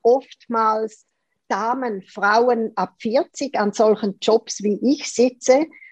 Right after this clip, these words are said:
weil du brauchst dafür eine gewisse Lebenserfahrung und Menschenkenntnis, weil ich habe hier mit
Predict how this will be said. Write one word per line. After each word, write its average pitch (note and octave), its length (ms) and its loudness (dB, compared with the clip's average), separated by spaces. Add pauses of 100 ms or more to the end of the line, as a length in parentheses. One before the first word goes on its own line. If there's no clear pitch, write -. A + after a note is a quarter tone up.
weil G#3 160 2
du A#3 120 0
brauchst A3 520 2
dafür A#3+ 460 4
eine G3+ 300 0
gewisse G#3 600 0
Lebenserfahrung A3+ 1080 -2
und F#3+ 220 -14
Menschenkenntnis, A#3+ 1120 0 (340)
weil G#3 140 6
ich A3 140 0
habe G#3+ 200 6
hier G#3 540 2
mit G3+ 240 -2